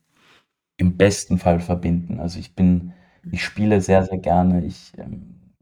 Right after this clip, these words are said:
Speaker 1: liebe es, in, ja, in Figuren einzutauchen. Und, ähm, gleichzeitig interessiert mich Regie und hinter der Kamera zu sein auch irrsinnig. Also ich find das auch nicht schlecht, wenn man so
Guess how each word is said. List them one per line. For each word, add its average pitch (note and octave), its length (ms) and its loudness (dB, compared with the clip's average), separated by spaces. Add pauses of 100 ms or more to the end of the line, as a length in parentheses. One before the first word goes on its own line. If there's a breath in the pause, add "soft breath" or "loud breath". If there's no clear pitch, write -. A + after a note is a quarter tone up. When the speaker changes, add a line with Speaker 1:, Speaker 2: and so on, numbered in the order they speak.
(100)
Speaker 1:
liebe F#2+ 220 2
es, F2+ 120 -2
in, F2+ 800 -4 (100)
ja, F2+ 260 4
in E2+ 160 0
Figuren G2 440 0
einzutauchen. F2 1000 -2 (680 soft breath)
Und, - 500 -2
ähm, - 360 -12 (600)
gleichzeitig F2+ 720 0
interessiert F2 440 -6
mich F2 380 -6
Regie F#2 380 0
und E2+ 280 -2
hinter F#2+ 300 0
der E2+ 120 2
Kamera E2+ 320 2
zu - 120 -12
sein E2+ 240 -2
auch F2 280 -6
irrsinnig. E2 480 -6
Also E2+ 340 -2 (680 loud breath)
ich - 100 -20
find F3+ 180 -4
das - 120 -8
auch - 100 -2
nicht - 160 2
schlecht, - 380 0
wenn F2 80 2
man E2+ 220 -2
so E2 280 -10